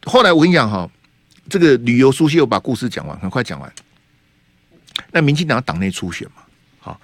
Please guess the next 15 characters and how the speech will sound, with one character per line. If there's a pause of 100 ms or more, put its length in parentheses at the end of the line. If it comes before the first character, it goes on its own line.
(360)
他
们
那
时
候
好
像
有， (960)
呃，
有
党
员
投
票
跟